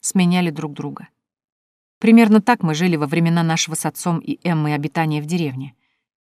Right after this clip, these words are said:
не считая папиных взрывных экспериментов. Подумать только, а ведь когда-то мне это нравилось и казалось абсолютно достаточным. Вот и ко мне пришло понимание, что значит, когда говорят, мол,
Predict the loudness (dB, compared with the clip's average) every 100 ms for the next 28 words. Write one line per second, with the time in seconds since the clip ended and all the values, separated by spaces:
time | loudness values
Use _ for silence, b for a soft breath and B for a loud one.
0 | _ -6 -6 -4 -4 -4 -4 -4 -4 -4
1 | -4 -2 -4 -6 -12 -8 -6 -4 -6 -10
2 | -16 _ _ _ _ _ _ _ _ _
3 | -8 -2 2 0 0 -2 0 -2 -2 -4
4 | -4 -4 0 -2 0 0 0 -2 -4 -2
5 | -4 -4 -8 -12 -16 -20 _ -2 0 2
6 | 0 0 -6 -4 -4 -4 -4 -6 -6 -10
7 | -12 -12 -14 -16 -18 -20 _ _ _ _
8 | _ _ _ _ _ _ _ 2 4 4
9 | 4 6 6 4 -4 -6 -4 0 4 4
10 | 4 2 -2 -2 0 0 -2 -6 -6 -6
11 | -4 -2 -2 0 0